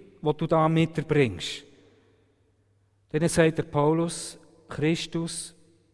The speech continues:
gekreuzigt.“ Und das ist doch nicht stimmig. Das ist nicht positiv. Er kann doch nicht sagen, das ist ein Sieg,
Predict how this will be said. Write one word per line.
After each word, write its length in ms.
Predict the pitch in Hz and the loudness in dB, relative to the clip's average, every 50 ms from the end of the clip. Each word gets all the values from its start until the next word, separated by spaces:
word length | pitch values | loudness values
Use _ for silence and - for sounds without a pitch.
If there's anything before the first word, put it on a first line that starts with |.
| _ | _
gekreuzigt.“ 880 | - - - 127 135 143 143 - - - 131 - 117 110 - - - - _ _ _ _ _ _ _ _ _ _ _ _ _ _ _ _ _ _ _ _ _ _ _ _ _ _ _ _ _ _ _ _ _ _ _ _ _ - | -16 -8 -4 -2 -2 -2 -2 -4 -6 -6 -4 -4 -6 -8 -8 -16 -20 -20 _ _ _ _ _ _ _ _ _ _ _ _ _ _ _ _ _ _ _ _ _ _ _ _ _ _ _ _ _ _ _ _ _ _ _ _ _ -14
Und 100 | - - | -6 -6
das 140 | 139 - | -4 -2
ist 180 | - 156 - - | -2 -4 -4 -4
doch 100 | 143 135 | -4 -2
nicht 200 | 147 156 156 - | 0 -2 0 -2
stimmig. 520 | - - - 151 160 170 175 175 160 - - - - - - - _ _ _ _ _ _ _ | -4 -4 -2 0 0 0 0 -2 -2 -4 -6 -12 -20 -20 -20 -20 _ _ _ _ _ _ _
Das 120 | - 131 - | -8 -6 -2
ist 60 | - | -2
nicht 180 | 165 165 165 | -2 -2 -2
positiv. 1040 | - 165 165 156 - - 170 160 - - - 175 170 135 104 - - - - - - _ _ _ _ _ _ _ _ _ _ _ | -2 -2 -2 -2 -2 -4 -6 -6 -6 -6 -4 -4 -2 -2 -4 -8 -12 -18 -20 -20 -20 _ _ _ _ _ _ _ _ _ _ _
Er 80 | - 127 | -10 -2
kann 160 | - 160 156 | 0 0 0
doch 140 | - 147 - | 0 0 0
nicht 180 | 151 170 170 - | 0 -2 -2 -2
sagen, 340 | - - 160 165 - 180 - | -2 0 0 0 0 -2 -2
das 120 | 156 135 | -2 -2
ist 60 | - | -2
ein 60 | 147 135 | -2 -2
Sieg, 680 | - - - 151 151 160 170 190 196 - - - - | -2 0 0 2 4 6 6 4 4 2 -6 -18 -20